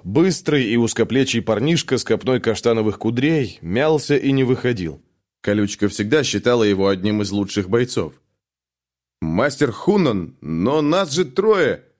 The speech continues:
«Хочешь в поход?» усмехнулся Хуннан. «Тогда шаг вперед! Это приказ!» Кто ж не хотел в поход? Все хотели.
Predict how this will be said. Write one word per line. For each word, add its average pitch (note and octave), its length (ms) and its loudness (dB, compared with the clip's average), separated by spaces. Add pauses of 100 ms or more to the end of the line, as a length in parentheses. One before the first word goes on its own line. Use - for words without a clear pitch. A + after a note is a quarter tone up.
(220)
«Хочешь C#3+ 500 0
в - 120 -14
поход?» D#3+ 640 0 (200)
усмехнулся A2 720 0
Хуннан. D#2+ 520 -4 (500)
«Тогда C3+ 460 2
шаг D3 320 0
вперед! C#3+ 680 2 (240)
Это B2+ 280 0
приказ!» C3 840 -2 (1120)
Кто F#3+ 180 2
ж - 120 -2
не G#3 80 4
хотел F#3+ 360 0
в C3 80 -8
поход? - 400 -6 (300)
Все B2 300 -2
хотели. C3+ 520 -2